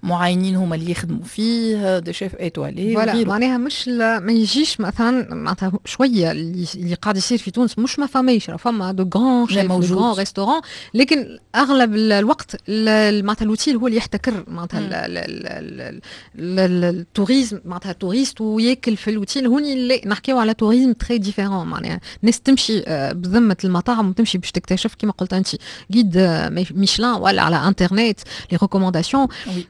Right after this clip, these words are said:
Speaker 2: دونك، آه، ال-، ال-، السياح يخصصوا بين خمسة وعشرين و خمسة وثلاثين بالمية من البودجي متاعهم
Speaker 1: مم.
Speaker 2: للأكل وللشرب. انت وال-، والديستيناسيون بالطبيعه
Speaker 1: مم.
Speaker 2: في اونتاريو، آه،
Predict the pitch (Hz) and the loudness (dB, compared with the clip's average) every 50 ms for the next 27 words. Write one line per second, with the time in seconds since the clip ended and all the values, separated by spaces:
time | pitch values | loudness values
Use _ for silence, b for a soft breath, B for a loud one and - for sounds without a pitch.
0 | - - - 190 226 285 294 - - - - 180 175 156 170 170 139 135 139 170 | -8 0 4 8 8 8 8 6 2 0 2 4 6 6 6 4 4 4 4 6
1 | 202 202 196 190 190 185 185 175 160 143 175 175 - 160 - - 214 202 208 240 | 6 6 8 8 8 8 8 6 6 4 2 0 0 -2 0 2 4 4 4 6
2 | 294 349 349 - - B B B B B B - 208 - 120 131 330 330 - - | 4 4 2 0 -2 B B B B B B 2 4 4 8 8 6 6 6 2
3 | - 214 202 190 208 254 247 - - 311 311 - 269 269 262 262 247 240 233 - | 4 4 6 8 8 8 8 8 6 4 6 8 8 10 10 10 8 8 6 6
4 | 247 240 240 226 185 156 - - 180 185 170 - - 320 294 - - 233 - 269 | 8 10 10 10 8 6 4 4 4 4 4 6 6 6 6 6 4 6 8 8
5 | 233 196 208 214 226 262 262 220 165 151 156 196 220 269 302 285 254 208 175 196 | 8 10 8 8 8 8 8 6 4 4 6 6 8 10 10 10 10 8 8 8
6 | 220 185 160 180 233 262 240 - - 175 175 - 302 339 - - - 370 349 - | 6 6 6 6 6 6 6 4 2 0 2 2 2 0 0 -2 -4 -4 -4 -4
7 | - - - 208 247 330 330 302 254 233 220 208 208 202 185 - - 294 - - | -4 0 4 8 8 10 10 10 8 8 8 6 6 6 4 4 2 0 2 2
8 | 320 294 254 247 254 254 247 240 226 208 - - 359 339 _ - _ _ - 285 | 2 2 4 4 4 4 4 2 2 0 -2 -4 -4 -6 _ -18 _ _ -10 -4
9 | 320 381 - - - 339 311 320 311 302 294 277 262 254 247 247 214 220 226 - | -4 -4 -2 2 4 6 6 8 6 8 8 6 6 6 6 6 6 4 4 4
10 | - 233 220 208 - - 202 180 165 160 160 170 - - - 311 320 311 269 170 | 4 4 4 4 2 2 0 2 2 2 0 0 0 2 2 4 4 4 4 6
11 | 233 240 240 233 220 214 208 - 185 214 208 - - 294 320 311 311 311 - B | 6 6 8 8 8 6 6 6 6 4 4 6 6 8 8 8 8 6 4 B
12 | B B B B B B B - 180 214 214 214 214 214 208 190 | B B B B B B B 4 6 8 8 10 8 8 6 4